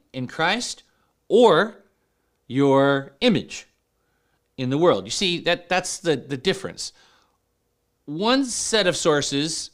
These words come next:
the good stuff, that's gonna survive that ultimate test. The other stuff, whew, it's gonna be gone. That's what the, the passage says.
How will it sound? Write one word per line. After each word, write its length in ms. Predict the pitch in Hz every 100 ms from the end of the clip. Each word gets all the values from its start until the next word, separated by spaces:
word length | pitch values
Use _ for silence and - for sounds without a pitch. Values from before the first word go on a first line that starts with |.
| _ _
the 60 |
good 160 | 135 208
stuff, 340 | - 156 135 131 _ _ -
that's 180 | 190 -
gonna 180 | 220
survive 520 | - 180 156 180 170 131
that 180 | 123
ultimate 380 | - 160 139 -
test. 300 | - 156 - - _ -
The 140 | 104
other 180 | 180 202
stuff, 340 | - 214 214 _ _ _ _ _ -
whew, 260 | - - - _ _ _ _ _ _ _ _
it's 100 | _
gonna 160 | - 120
be 80 | 156
gone. 280 | 202 160 - _ _ _ _ _ _ _ _ _
That's 140 | 101
what 160 | 120 -
the, 340 | 120 117 - -
the 80 | -
passage 440 | 147 104 - -
says. 400 | 208 185 135